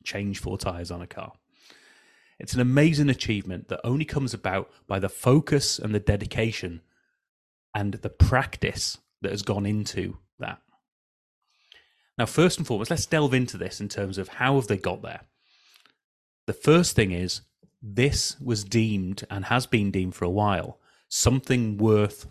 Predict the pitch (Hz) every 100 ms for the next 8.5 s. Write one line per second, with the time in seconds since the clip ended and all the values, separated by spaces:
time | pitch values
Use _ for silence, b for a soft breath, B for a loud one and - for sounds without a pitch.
0 | - 104 95 - - 95 90 92 - -
1 | 107 90 - _ _ 113 - 107 - 107
2 | 101 - 101 104 - - - 95 92 87
3 | 85 - _ _ _ _ _ _ _ _
4 | _ _ _ _ _ - 98 117 156 170
5 | 123 113 - - 120 107 104 104 107 104
6 | 98 98 95 95 - _ - - - -
7 | - 110 - - - b b 110 - -
8 | 120 117 107 104